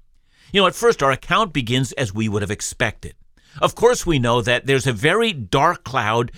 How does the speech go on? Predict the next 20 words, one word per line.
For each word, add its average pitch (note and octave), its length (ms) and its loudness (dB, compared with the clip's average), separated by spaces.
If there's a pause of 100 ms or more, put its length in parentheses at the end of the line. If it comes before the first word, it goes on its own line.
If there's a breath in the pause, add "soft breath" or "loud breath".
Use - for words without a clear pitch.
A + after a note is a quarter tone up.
(120)
that C3 200 2
looms G#3 580 2
over D#3 280 2
this C3+ 200 -2
Passover B2 520 -4
celebration, A2 800 -2 (180 loud breath)
for C#3 120 2
Matthew G3+ 460 -2
has D#3+ 200 2
already A#3 340 2
made D3 200 0
it C#3+ 120 -6
quite D3+ 360 -2
plain C3+ 500 -4 (280 soft breath)
that C#3 140 2
Jesus G3 380 0
expects - 440 -4
to - 80 -6
be B2 120 -2
crucified D#3 800 -2